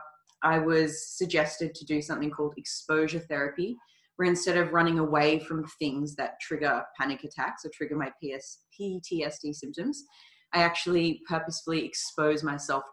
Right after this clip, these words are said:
to them. And the idea is that eventually, uh, my reaction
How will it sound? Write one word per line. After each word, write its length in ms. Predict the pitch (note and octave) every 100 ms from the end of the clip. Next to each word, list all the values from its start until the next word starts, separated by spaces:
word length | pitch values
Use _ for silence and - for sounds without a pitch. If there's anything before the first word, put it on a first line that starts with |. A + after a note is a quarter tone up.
| -
to 140 | G#3 F#3
them. 340 | D3 C#3+ D3 _ _ _ -
And 200 | E3 D#3+
the 120 | E3+
idea 340 | E3+ E3 D#3
is 100 | D3+ D3+
that 100 | D3+
eventually, 760 | D3 C#3+ - D#3 D3 C#3 - -
uh, 280 | D3 C#3 C3+
my 140 | C#3
reaction 680 | C#3 C#3 B2+ - - C#3 B2